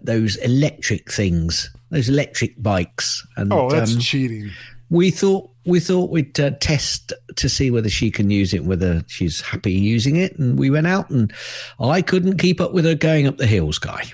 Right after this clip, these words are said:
Speaker 1: That
Speaker 2: Well,
Speaker 1: was
Speaker 2: not
Speaker 1: far
Speaker 2: a
Speaker 1: too
Speaker 2: surprise, since she has
Speaker 1: <laughs>
Speaker 2: just a little bit of help.
Speaker 1: Yeah, quite a bit of help, actually.
Speaker 2: Yeah.
Speaker 1: And, uh, yeah, so, so,
Speaker 2: It's
Speaker 1: but that's
Speaker 2: cheating,
Speaker 1: good.
Speaker 2: guys.
Speaker 1: So, so we might, we might go.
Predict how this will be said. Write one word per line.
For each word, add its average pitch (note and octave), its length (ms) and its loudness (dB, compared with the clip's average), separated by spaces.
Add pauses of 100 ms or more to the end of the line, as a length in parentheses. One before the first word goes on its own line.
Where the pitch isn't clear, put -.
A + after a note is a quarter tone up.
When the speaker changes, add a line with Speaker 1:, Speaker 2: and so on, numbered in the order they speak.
(300)
Speaker 1:
That E3 120 -4
Speaker 2:
Well, A3+ 180 4
Speaker 1:
was A3+ 140 2
Speaker 2:
not C#4+ 100 2
Speaker 1:
far D#4 80 4
Speaker 2:
a D#4+ 40 0
Speaker 1:
too - 60 2
Speaker 2:
surprise, A#3 680 4
since G#3 240 0
she B3+ 220 -2
has E3+ 520 0 (280)
Speaker 1:
<laughs> - 680 -6
Speaker 2:
just - 340 0
a F3+ 60 4
little F#3+ 320 4
bit D3+ 260 2
of C3+ 120 0
help. D#3 300 4 (600)
Speaker 1:
Yeah, D#3 540 4
quite A3 340 2
a A#2+ 40 2
bit G#2 220 2
of F#2 100 -2
help, F2 300 0
actually. F3+ 240 0
Speaker 2:
Yeah. B3+ 260 4 (100)
Speaker 1:
And, A#2 340 0
uh, A#2 220 2 (100)
yeah, A#2+ 340 0
so, C3+ 460 2
so, C3+ 280 2
Speaker 2:
It's B2 280 -2
Speaker 1:
but F3 80 4
that's C#3+ 200 2
Speaker 2:
cheating, A#2 40 -6
Speaker 1:
good. G2+ 300 2
Speaker 2:
guys. - 160 -10
Speaker 1:
So, A2+ 300 -2 (100)
so - 160 -2
we D#3 160 4
might, F#3 260 0
we F#3 120 2
might F#3 180 2
go. G2+ 240 0